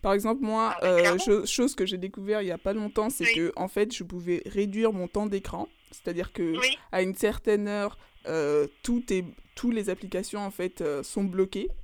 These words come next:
Speaker 1: Je ne peux plus y
Speaker 2: Oui.
Speaker 1: accéder à moins de, de devoir, euh, cliquer sur le bouton, bon, encore quinze minutes ou encore une heure. Mais sinon, il y a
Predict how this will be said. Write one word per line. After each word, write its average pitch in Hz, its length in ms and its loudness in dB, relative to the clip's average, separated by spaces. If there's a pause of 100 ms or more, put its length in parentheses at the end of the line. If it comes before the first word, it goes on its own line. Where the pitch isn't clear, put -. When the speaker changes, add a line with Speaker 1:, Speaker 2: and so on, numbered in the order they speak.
(320)
Speaker 1:
Je - 140 -4
ne 185 100 -4
peux 196 140 0
plus 214 200 -2
y 226 40 2
Speaker 2:
Oui. 220 100 8
Speaker 1:
accéder 208 520 2
à 185 80 2
moins 196 260 -2
de, 175 280 -2 (400)
de 180 100 2
devoir, 196 540 4
euh, 170 140 4
cliquer 208 460 -4
sur 190 160 -2
le 180 100 0
bouton, 185 400 -6
bon, 180 280 -2 (300)
encore 214 320 4
quinze 220 260 2
minutes 202 420 -2 (100)
ou 214 200 -2
encore - 400 2
une 214 160 2
heure. - 260 -4 (400)
Mais 190 180 0
sinon, 214 580 -2
il 185 140 -6
y 175 80 2
a 165 180 0